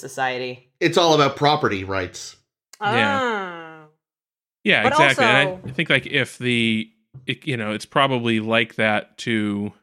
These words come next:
Speaker 3: you know, if there's an extramarital affair or something like that, too. Like, what's the situation there?
Speaker 4: Oh, she doesn't even need to divorce the guy. All she has to do
Speaker 2: That's
Speaker 4: is get
Speaker 2: weird,
Speaker 4: married
Speaker 2: yeah.
Speaker 4: again, and that nullifies the original mo-, uh, marriage. And
Speaker 1: Well
Speaker 4: also, like, a-, a-, as we mentioned, like,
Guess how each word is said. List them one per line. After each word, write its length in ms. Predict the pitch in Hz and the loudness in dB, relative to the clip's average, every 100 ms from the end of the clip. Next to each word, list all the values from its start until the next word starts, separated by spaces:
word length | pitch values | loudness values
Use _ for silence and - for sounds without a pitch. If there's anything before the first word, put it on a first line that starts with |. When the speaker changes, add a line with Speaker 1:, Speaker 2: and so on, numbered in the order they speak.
| _ _ _ _ - | _ _ _ _ -10
Speaker 3:
you 140 | 117 | -8
know, 100 | 104 | -6
if 220 | 87 101 | -8 -8
there's 300 | 113 104 104 | -8 -6 -6
an 180 | 104 101 | -10 -10
extramarital 1160 | - - - 107 104 101 101 - 117 107 107 104 | -14 -12 -10 -8 -6 -8 -10 -8 -6 -4 -6 -8
affair 580 | 98 - 107 104 101 82 | -10 -12 -10 -8 -10 -12
or 60 | |
something 360 | 98 104 104 101 | -12 -14 -12 -12
like 200 | 98 95 | -12 -12
that, 340 | 104 98 - | -12 -12 -14
too. 220 | - 110 95 | -14 -12 -12
Like, 260 | 95 98 | -14 -16
what's 180 | 110 - | -18 -18
the 80 | 110 | -20
situation 600 | - - 92 - - 113 | -20 -18 -18 -18 -18 -18
there? 320 | 104 - 135 - - | -16 -16 -18 -20 -12
Speaker 4:
Oh, 100 | 208 | -12
she 140 | 269 | -8
doesn't 240 | 311 359 330 | -8 -8 -8
even 180 | 247 | -8
need 140 | 233 240 | -8 -8
to 60 | |
divorce 480 | 208 202 190 320 - | -8 -6 -4 -4 -6
the 100 | 208 | -10
guy. 260 | 185 175 175 | -4 -2 -2
All 140 | 226 | -6
she 140 | 226 247 | -4 -4
has 140 | 226 | -4
to 80 | 214 | -6
do 100 | 160 | 0
Speaker 2:
That's 240 | 175 180 | 2 0
Speaker 4:
is 40 | - | -2
get 80 | 120 | -2
Speaker 2:
weird, 80 | 110 | 2
Speaker 4:
married 260 | 240 240 | 2 2
Speaker 2:
yeah. 200 | 208 - | 0 0
Speaker 4:
again, 280 | 165 269 214 202 | 2 2 0 -4
and 140 | 208 | -2
that 140 | 214 202 | -2 0
nullifies 540 | 220 262 262 226 202 | 2 2 0 -2 -4
the 160 | 202 202 | -8 -6
original 380 | 311 285 208 185 | -6 -4 -6 -8
mo-, 200 | 180 - | -10 -10
uh, 80 | 180 | -8
marriage. 520 | 185 170 165 170 - _ _ _ _ - | -8 -8 -10 -14 -20 _ _ _ _ -6
And 140 | 254 | -2
Speaker 1:
Well 80 | 277 | 0
Speaker 4:
also, 240 | - 302 254 | 0 2 2
like, 180 | 240 240 - | 0 -2 -8
a-, 40 | 254 | -4
a-, 320 | 277 285 302 | 0 0 0
as 100 | 294 | -4
we 80 | 262 | -4
mentioned, 320 | 269 233 196 | -4 -4 -6
like, 180 | 185 | -6